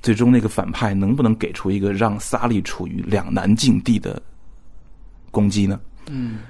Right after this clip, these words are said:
Speaker 1: 那个攻击会不会让他非常难以接受？就是说，
Speaker 2: 嗯。
Speaker 1: 为了战胜这个攻击，甚至他要，我们不说撒谎啊，
Speaker 2: 嗯。
Speaker 1: 他甚至要面对一下自己的内心黑暗，面对一点真正的人性考验。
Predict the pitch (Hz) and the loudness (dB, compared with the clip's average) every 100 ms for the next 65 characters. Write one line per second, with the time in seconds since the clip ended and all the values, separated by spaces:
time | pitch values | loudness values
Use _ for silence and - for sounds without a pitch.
0 | - - 127 123 117 127 131 131 110 113 | -18 -4 0 2 2 2 4 2 2 2
1 | 110 104 107 - - 180 175 107 98 95 | 0 0 -4 -8 2 4 4 2 0 0
2 | 85 92 95 87 - - - 104 110 113 | -2 -2 -2 -4 -8 -10 -2 2 4 2
3 | - - 127 110 110 113 151 151 - 123 | 0 -12 -10 -10 -10 0 2 4 2 2
4 | 117 101 110 107 117 - 120 104 - 113 | 0 0 2 2 2 4 2 2 0 0
5 | 98 - - 98 98 107 101 117 120 - | 0 -2 -2 0 2 0 0 0 -2 -4
6 | - - - 139 117 113 139 135 120 127 | -4 -8 -10 -10 -6 0 2 4 4 4
7 | 165 113 110 82 95 - - 95 92 92 | 4 4 2 0 -6 -8 -8 -4 -4 -2
8 | 98 104 101 - - 120 113 107 98 92 | -2 0 -2 -6 0 4 6 4 4 0
9 | 95 113 - - 156 190 117 - 98 - | -2 -8 -4 2 6 6 4 2 0 -2
10 | 95 - - | -4 -6 -8